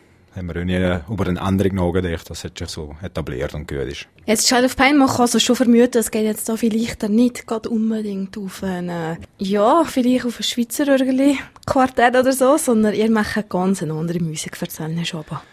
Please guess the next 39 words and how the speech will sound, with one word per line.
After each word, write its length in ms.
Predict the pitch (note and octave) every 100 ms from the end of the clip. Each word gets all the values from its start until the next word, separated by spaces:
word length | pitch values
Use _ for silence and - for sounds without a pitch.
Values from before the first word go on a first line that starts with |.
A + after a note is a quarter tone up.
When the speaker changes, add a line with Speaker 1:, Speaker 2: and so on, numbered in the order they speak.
| - -
Speaker 1:
Ja, 160 | C#3
wir 140 | D3 C3
machen 560 | A#2+ - A2+ G2+ F#2+ D#2 - - - _ -
ziemlich 320 | B2+ C3 A#2
harte 300 | C3 B2 C#3+
Musik. 360 | D3 D3+ D#3+ A#2+
Also 200 | F2+ G2+
wir 100 | G2+
machen 640 | G#2+ - F#2 D#2+ D#2 D#2 - - _
Deathcore, 600 | F2+ - - - B2 B2+ -
kann 120 | A#2+
man 120 | A#2 G#2
so 180 | A2+
sagen. 480 | G#2 A2 A2 A#2 G#2+ F#2+ _ -
Also 260 | E2+ G2
sie, 720 | G2 G#2 G2 F#2 F2 E2 D#2 D2+ _ _
ist 120 | -
die 80 | -
Band 280 | F#2 F#2+ F#2+
auch 100 | G2
gegründet 480 | G#2 G#2+ A2+ A#2+ A#2
worden 320 | A#2+ A#2 A2+
mit 260 | A2 - -
dem, 160 | A2 G#2+
mit 180 | G#2
der 80 | A2+
Musikrichtung. 840 | A2 A2+ A2 G#2 A2 - - G#2+ G2
Wir 120 | F#2 F2+
haben 100 | F#2
uns 160 | F2+
da 540 | F#2+ F2+ F2+ F#2 F2+ E2 - - - -
eigentlich 220 | F2+ F#2
zusammengefunden. 680 | G#2+ F#2 F#2+ - F#2 F2 E2
Das 160 | E2+
hat 120 | F#2+
für 160 | - E2+
alle 260 | F2+ F#2+ F#2
gepasst 560 | E2 - F#2+ - -
und 460 | G2+ E2 D2 -